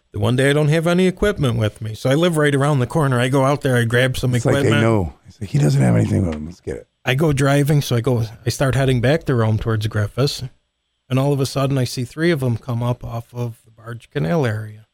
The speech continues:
Speaker 1: Two smaller ones and a big one. And all of a sudden one's over there, one's over there, this one's o-, and I'm like, "All right, what the hell's going on?"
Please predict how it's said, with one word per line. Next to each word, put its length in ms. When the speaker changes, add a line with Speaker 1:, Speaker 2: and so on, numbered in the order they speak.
Speaker 1:
Two 120
smaller 460
ones 300
and 120
a 40
big 220
one. 380
And 140
all 120
of 100
a 40
sudden 340
one's 220
over 240
there, 280
one's 340
over 240
there, 340
this 300
one's 240
o-, 100
and 100
I'm 140
like, 120
"All 80
right, 200
what 160
the 80
hell's 240
going 280
on?" 200